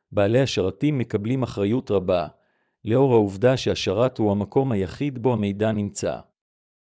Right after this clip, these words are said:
כאן נספר לכם על החוקים שאתם צריכים ליישם. אחסון אתרים. שירות של אחסון אתרים אתם יכולים לקבל דרך מגוון חברות, כמו למשל סי דאבליו אס אי אר וי אר אס,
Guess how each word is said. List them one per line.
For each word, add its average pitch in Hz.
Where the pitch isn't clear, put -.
כאן 147
נספר 127
לכם 107
על 95
החוקים 135
שאתם 113
צריכים 107
ליישם. 71
אחסון 131
אתרים. 78
שירות 110
של 98
אחסון 123
אתרים 120
אתם 127
יכולים 120
לקבל 117
דרך 120
מגוון 113
חברות, 87
כמו 104
למשל 98
סי 104
דאבליו 117
אס 117
אי 117
אר 104
וי 101
אר 104
אס, -